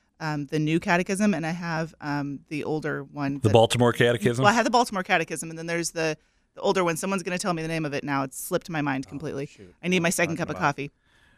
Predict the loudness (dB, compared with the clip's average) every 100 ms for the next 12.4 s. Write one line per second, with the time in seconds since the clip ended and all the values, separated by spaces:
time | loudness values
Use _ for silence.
0 | -4 2 6 4 2 -6 _ 4 4 4
1 | 0 -2 -4 -6 -8 -10 -6 0 2 2
2 | 2 0 0 -2 -2 -2 -2 0 -2 -2
3 | -2 0 0 0 -2 -2 -2 -6 -8 -8
4 | -4 -2 -2 -6 -14 -14 -6 -2 -2 -4
5 | -10 -12 -4 -2 -2 -8 _ _ _ 0
6 | 2 2 0 0 0 0 -4 -10 -8 -10
7 | -10 -12 -8 -8 -2 0 2 0 -2 -4
8 | -4 -4 -4 -8 -10 -6 -6 -6 -10 -10
9 | -8 -8 -6 -6 -6 -8 -8 -8 -8 -12
10 | -14 -8 -4 -2 -4 -10 -10 -10 -8 -8
11 | -8 -8 -4 -2 2 2 2 -2 -8 -8
12 | -10 -10 -10 -10